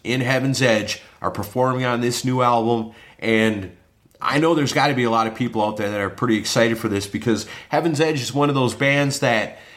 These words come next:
at the time when we started this show, I didn't know a lot about 'em. I didn't know nothing about 'em, actually, never even heard of 'em.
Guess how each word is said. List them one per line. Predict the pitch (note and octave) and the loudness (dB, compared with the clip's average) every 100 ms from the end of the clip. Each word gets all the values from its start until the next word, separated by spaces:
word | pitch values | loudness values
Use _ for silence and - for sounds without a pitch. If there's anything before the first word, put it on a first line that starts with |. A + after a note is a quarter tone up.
| - | -8
at | - - | -6 -4
the | |
time | - D3 E3 E3 | -2 0 0 0
when | C#3 | 0
we | C3 | 0
started | B2 C#3 D3 D3 | 0 0 0 0
this | D3+ | 0
show, | - E3 E3+ - | 0 0 0 0
I | B2 | 0
didn't | C3 A2+ | 0 2
know | A#2+ C3 | 2 2
a | |
lot | D#3 D#3+ | 2 2
about | D#3+ D#3 E3 | 0 0 0
'em. | F3 F3+ | -2 -4
I | - | -4
didn't | A#2+ A2 | -4 -2
know | A2 | 0
nothing | C#3 A3 A#2 | 0 0 0
about | F2+ F#2 F#2+ | -2 -2 -4
'em, | F2+ | -4
actually, | A2 D#3+ - G#2+ | -2 0 0 -4
never | A2 A#2+ C3+ | -2 0 0
even | C3 A#2+ | 0 0
heard | D3 F#3+ | 2 2
of | G#2 | -2
'em. | E2+ | -8